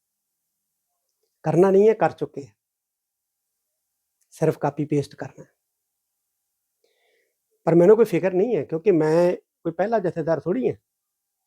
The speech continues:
ਜਿਹਨੂੰ ਇਸ ਤਰ੍ਹਾਂ ਜ਼ਲੀਲ ਕਰਕੇ ਜਾਂ ਇਸ ਤਰ੍ਹਾਂ ਦੋਸ਼ ਲਾ ਕੇ ਜਿਹੜਾ ਹੈ ਉਹ ਬਾਹਰ ਕੱਢਿਆ ਜਾ ਰਿਹਾ, ਤੇ ਨਾ ਹੀ ਮੈਂ ਆਖਰੀ ਹਾਂ। ਇਸ ਕਰਕੇ ਮੈਨੂੰ ਕੋਈ ਚਿੰਤਾ ਨਹੀਂ ਹੈ,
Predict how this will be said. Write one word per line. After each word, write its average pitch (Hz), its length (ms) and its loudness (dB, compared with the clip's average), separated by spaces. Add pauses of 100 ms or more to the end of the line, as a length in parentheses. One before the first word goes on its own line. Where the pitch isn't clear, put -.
(320)
ਜਿਹਨੂੰ 165 240 4
ਇਸ 151 120 0
ਤਰ੍ਹਾਂ 151 300 -2 (500)
ਜ਼ਲੀਲ 156 380 2
ਕਰਕੇ 147 540 2
ਜਾਂ 147 140 -2
ਇਸ 139 100 -8
ਤਰ੍ਹਾਂ 147 200 -6
ਦੋਸ਼ 143 280 -2
ਲਾ 139 140 -6
ਕੇ 135 140 -6
ਜਿਹੜਾ 135 180 -4
ਹੈ 147 100 -4
ਉਹ 139 340 -4 (260)
ਬਾਹਰ 156 180 -2
ਕੱਢਿਆ 160 280 -2
ਜਾ 139 200 -6
ਰਿਹਾ, - 140 -18 (1200)
ਤੇ 240 80 6
ਨਾ 226 180 6
ਹੀ 262 60 6
ਮੈਂ 247 120 6
ਆਖਰੀ 135 340 0
ਹਾਂ। 120 60 -16 (2500)
ਇਸ 151 100 -4
ਕਰਕੇ 170 280 0
ਮੈਨੂੰ 139 280 -2
ਕੋਈ 135 440 -4
ਚਿੰਤਾ 139 300 -6
ਨਹੀਂ 143 220 -8
ਹੈ, 196 60 -12